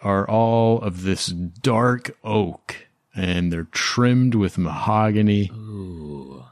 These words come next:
Speaker 1: Very elegant lamps illuminating the entrance here. The glass on the lamps is dim with dust.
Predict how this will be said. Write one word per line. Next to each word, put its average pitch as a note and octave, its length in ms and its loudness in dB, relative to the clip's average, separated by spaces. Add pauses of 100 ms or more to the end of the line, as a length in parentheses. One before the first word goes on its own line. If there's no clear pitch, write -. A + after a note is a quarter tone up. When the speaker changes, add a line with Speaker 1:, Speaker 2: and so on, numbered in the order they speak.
Speaker 1:
Very A2+ 500 4 (140)
elegant A#2+ 640 4
lamps G#2+ 1160 0 (800)
illuminating G#2 1200 2
the G#2 180 2
entrance G2 600 0
here. F#2 540 0 (760)
The - 60 2
glass G#2 680 2
on G#2+ 180 2
the G2+ 80 2
lamps G2 720 0
is E2 460 -6 (840)
dim G#2+ 360 4
with G#2 260 0
dust. G2+ 840 -2